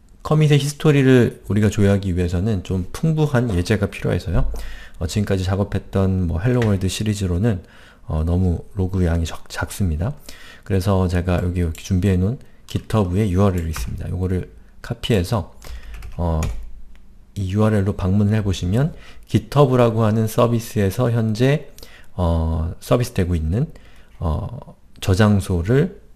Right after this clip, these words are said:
에 접근을 할 수가 있습니다. 이 저장소는 현재 이 트위터라는 회사 있죠? 트위터에서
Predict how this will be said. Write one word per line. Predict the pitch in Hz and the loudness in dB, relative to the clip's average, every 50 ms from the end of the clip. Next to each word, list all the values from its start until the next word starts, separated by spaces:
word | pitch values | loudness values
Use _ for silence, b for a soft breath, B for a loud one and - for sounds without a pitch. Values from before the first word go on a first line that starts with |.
| - - - | -20 -10 -4
에 | - 107 | -2 -2
접근을 | - - 85 - - 101 95 95 | 0 0 -2 -2 0 0 0 0
할 | 110 113 | 0 -2
수가 | - - - | -2 -4 -4
있습니다. | 82 78 - - - 82 85 92 | -4 -4 -6 -10 -12 -8 -6 -6
이 | 90 | -4
저장소는 | 85 92 87 98 98 95 92 95 92 95 | -2 -2 0 0 0 0 0 0 0 0
현재 | 95 107 101 98 98 117 120 117 117 B B B B B B B B | 0 0 0 0 0 0 0 0 -4 B B B B B B B B
이 | B - - - | B -6 -4 0
트위터라는 | - 175 175 - - - - 156 135 120 113 104 101 98 95 95 | 2 4 4 2 0 0 4 6 6 6 6 4 4 2 2 2
회사 | 104 113 110 110 | 0 0 0 -2
있죠? | 80 78 - - 127 143 - - - | -2 -2 -2 -4 -4 -4 -6 -8 -4
트위터에서 | - 123 123 123 - 120 113 101 98 101 131 143 160 156 | -2 -2 -2 0 0 0 0 2 2 2 2 2 0 0